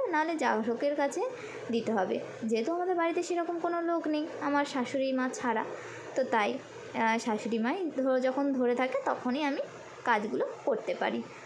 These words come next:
আর না হলে ও যখন খেলার মুডে থাকে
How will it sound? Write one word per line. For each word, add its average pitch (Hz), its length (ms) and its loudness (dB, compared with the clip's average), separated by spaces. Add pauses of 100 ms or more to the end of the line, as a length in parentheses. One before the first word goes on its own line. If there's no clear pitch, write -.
(120)
আর 320 80 2
না 269 160 4
হলে 233 220 2
ও 254 100 2
যখন 247 460 2 (120)
খেলার 226 520 4 (320)
মুডে 220 380 2
থাকে 285 200 2